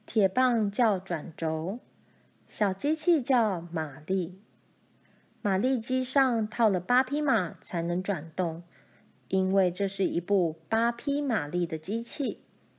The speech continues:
马力机上坐了一个人，一切都准备好以后，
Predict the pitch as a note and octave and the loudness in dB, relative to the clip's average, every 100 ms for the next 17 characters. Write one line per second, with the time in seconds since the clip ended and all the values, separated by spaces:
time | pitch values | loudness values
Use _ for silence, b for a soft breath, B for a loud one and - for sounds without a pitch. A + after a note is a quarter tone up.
0 | _ b b b b b b - A3 B3+ | _ b b b b b b 0 2 2
1 | D4+ D4 D#4+ E4 E4+ D#4+ C#4+ C4+ C#4 B3 | 0 2 0 4 4 4 2 2 2 2
2 | - G3+ G#3 F3 E3 D#3 D#3+ G#3 - _ | -2 -2 0 0 0 0 -4 -8 -10 _
3 | _ _ _ F3+ F3+ F3 A3 F#3+ G#3 G#3+ | _ _ _ -4 -2 0 0 2 2 0
4 | G3 D#3+ G3+ A3 F#3 F3 F3+ D3+ A3+ G3+ | -2 0 0 2 0 0 -2 0 2 2